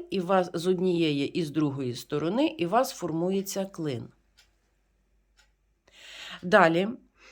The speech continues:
ви ділите в'язання. Е, м, вірніше, перед клином ви ділите в'язання. У вас виходить десять, початок клина,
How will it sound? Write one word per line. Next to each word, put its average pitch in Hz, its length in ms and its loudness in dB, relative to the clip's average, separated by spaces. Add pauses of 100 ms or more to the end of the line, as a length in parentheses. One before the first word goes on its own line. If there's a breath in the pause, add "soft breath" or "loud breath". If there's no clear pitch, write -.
(260 loud breath)
ви 233 280 6
ділите 233 500 0
в'язання. 190 800 0 (600 loud breath)
Е, 175 340 8
м, 147 640 -4 (1040)
вірніше, 226 460 2
перед 254 340 6
клином 190 560 4
ви 214 120 2
ділите 202 460 0
в'язання. 170 760 0
У 165 40 -8
вас 226 240 4
виходить 165 720 -2 (160)
десять, 175 920 2 (880 loud breath)
початок 240 680 4
клина, 175 720 2